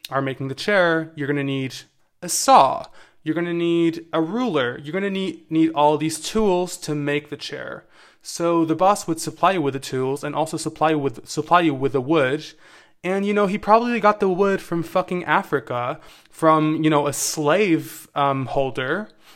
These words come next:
who got the wood for free. I mean, I mean, not free, but, you know, like, he got his slaves to fucking get the wood. Otherwise, they wouldn't, you know, survive.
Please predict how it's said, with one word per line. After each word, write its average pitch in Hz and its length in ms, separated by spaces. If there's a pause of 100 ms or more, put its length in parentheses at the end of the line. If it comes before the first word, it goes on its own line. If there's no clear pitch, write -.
(640)
who 165 640
got 160 220
the 170 80
wood 160 220
for 156 160
free. 190 560
I 135 60
mean, 135 220
I 131 40
mean, 135 140
not 131 240
free, 151 300
but, 135 180
you 135 80
know, 131 140
like, 127 320 (360)
he 156 140
got - 460
his - 340
slaves 151 560
to 147 140
fucking 151 320
get 139 180
the 143 100
wood. 160 360
Otherwise, 143 460
they 139 100
wouldn't, 135 420
you 139 140
know, 127 260
survive. 151 760